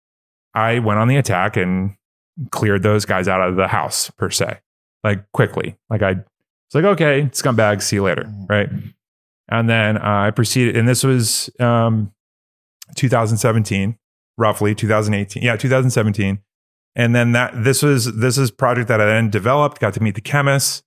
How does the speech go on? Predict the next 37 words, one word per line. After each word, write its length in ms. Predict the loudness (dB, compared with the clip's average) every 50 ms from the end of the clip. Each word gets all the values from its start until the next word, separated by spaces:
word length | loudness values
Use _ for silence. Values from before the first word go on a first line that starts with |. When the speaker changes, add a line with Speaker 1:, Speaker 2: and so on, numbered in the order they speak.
| _ _ _ _ _ _ _
Speaker 1:
got 120 | -6 -4
to 40 | -4
start, 320 | 0 0 0 0 0 -2
you 120 | -2 0 0
know, 80 | 2
but 120 | 2 2 2
it 40 | 2
was 120 | 0 2
all 180 | 2 2 2 2
damaged 440 | 2 0 0 2 0 0 -2 0
'cause 160 | -2 0 2 2
everyone 240 | 2 2 2 2
had 60 | 2 0
been 100 | 0 0
hustled. 460 | 0 -2 -2 -2 -4 -6 -6 -6 -2
So 100 | 0 0
I 40 | 0
had 60 | 2
to 60 | 2
repair 340 | 0 -2 0 0 0 2 2
the 80 | 2
relationship 580 | 2 2 2 2 0 0 -2 -2 -2 -2 -2 -4
of 120 | -4 -6 -4
anybody 440 | -4 -2 0 0 0 0 0 0 2
that 160 | 0 0 -2
touched 300 | 0 -4 -4 -4 -4 -6
this 140 | -6 -8 -8
product. 420 | -4 -4 -2 -2 0 -2 -2 -2
I 60 | -2 -2
had 100 | -2 -2
to 80 | -2
rebrand 480 | 0 0 0 -2 -2 -2 -2 0 -2 -2
it. 80 | -2
That's 160 | -2 -4 -2 -2
where 100 | -2 0
the 80 | 0
name 300 | 0 0 0 -2 -4 -8